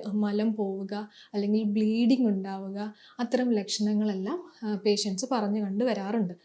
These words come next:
എന്നാൽ ഇതിന് മുന്നോടിയായിട്ടുള്ള ഇത്തരം പുളിച്ചു തികട്ടലോ അസിഡിറ്റി പോലുള്ള ലക്ഷണങ്ങളാണ് കോമൺ ആയിട്ട്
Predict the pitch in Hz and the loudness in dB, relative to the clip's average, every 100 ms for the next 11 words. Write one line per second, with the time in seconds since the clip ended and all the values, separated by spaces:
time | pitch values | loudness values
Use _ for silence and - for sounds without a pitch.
0 | - _ 247 294 320 262 277 330 330 240 | -20 _ -2 0 2 2 2 -2 -4 -4
1 | 226 240 240 247 262 294 330 349 302 254 | -2 2 2 2 2 2 2 2 2 0
2 | 247 240 294 294 - 269 277 254 240 226 | -2 -4 -2 -2 0 0 2 0 -2 -2
3 | 254 233 214 208 214 269 233 214 233 233 | -4 -4 -6 -4 -2 -2 -2 -4 -4 -4
4 | 233 285 240 220 226 226 208 - 233 233 | -4 -2 -2 -4 -4 -4 -4 -4 -2 -2
5 | 254 226 196 233 311 - - _ 254 247 | -4 -6 -6 -6 -8 -18 -20 _ 2 4
6 | 262 311 330 214 202 | 2 2 2 0 -4